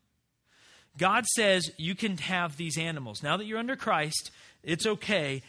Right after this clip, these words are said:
to have these animals. And here's why. Because I'm gonna build a bridge between your people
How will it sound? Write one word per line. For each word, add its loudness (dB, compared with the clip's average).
to -2
have 0
these -4
animals. -4
And -8
here's -2
why. -2
Because -6
I'm 2
gonna 0
build -2
a -4
bridge -2
between -6
your 0
people -6